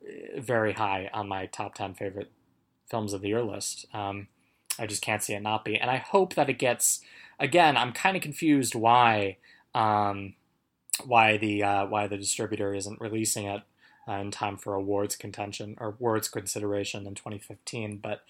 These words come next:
uh, I'm hoping that the general public will be able to see this early twenty sixteen,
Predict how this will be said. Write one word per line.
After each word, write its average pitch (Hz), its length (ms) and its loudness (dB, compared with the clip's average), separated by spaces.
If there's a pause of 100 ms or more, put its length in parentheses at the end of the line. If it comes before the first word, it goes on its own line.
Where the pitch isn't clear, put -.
(320)
uh, 120 200 2
I'm 135 160 4
hoping 131 480 4
that 107 300 2
the 131 80 -2
general 117 300 0
public 107 420 0
will 107 100 0
be 107 140 0
able 101 140 -2
to 101 60 -6
see 104 220 -2
this 95 320 -8
early 104 240 -4
twenty 98 240 -10
sixteen, 98 640 -12